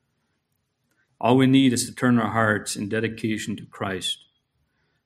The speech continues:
There is purpose in our suffering, only not that suffering.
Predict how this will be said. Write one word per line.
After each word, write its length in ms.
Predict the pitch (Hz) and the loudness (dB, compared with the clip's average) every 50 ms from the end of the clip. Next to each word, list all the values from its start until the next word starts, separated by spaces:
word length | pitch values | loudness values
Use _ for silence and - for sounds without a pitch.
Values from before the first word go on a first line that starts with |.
| _ _ | _ _
There 120 | - 113 | -2 0
is 120 | 110 107 - | 0 0 -4
purpose 480 | - - 165 160 156 135 139 127 113 | -2 2 2 2 4 4 2 2 2
in 100 | 123 117 | 2 2
our 100 | 113 110 | 2 2
suffering, 580 | 107 - - 120 110 107 - 113 101 90 - - _ _ _ _ _ | 0 0 -2 -2 -2 -2 -4 -8 -8 -8 -12 -14 _ _ _ _ _
only 260 | - 117 117 113 110 | -4 -2 0 0 0
not 280 | 107 110 123 131 123 127 | 0 0 0 0 0 0
that 180 | 123 110 107 | -2 -2 -2
suffering. 580 | - - 123 113 107 110 110 107 104 101 95 90 | -2 -2 -2 -2 -2 -2 -6 -8 -8 -8 -10 -14